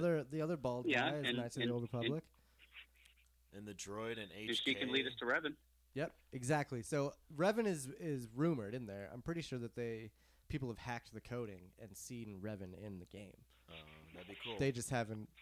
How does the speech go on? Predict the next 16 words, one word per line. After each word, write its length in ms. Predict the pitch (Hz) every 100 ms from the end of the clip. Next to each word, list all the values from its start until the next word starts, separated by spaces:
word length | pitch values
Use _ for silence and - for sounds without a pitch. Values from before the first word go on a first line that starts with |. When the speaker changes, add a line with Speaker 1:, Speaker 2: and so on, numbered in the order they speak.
| -
Speaker 1:
polished 420 | - 120 110 -
him 120 | 113 110
up 120 | 107
yet. 180 | 113 - -
So 200 | - 117
he's 340 | 117 110 - -
Speaker 3:
Is 140 | 101
he, 220 | 120 120 92 -
is 160 | 98
he, 240 | 92 87 78 _ 85
have 160 | 101
you 120 | 104 95
seen 280 | - 110 107
the 60 |
pictures 640 | - 113 - 143 143 139 107
or 180 | 92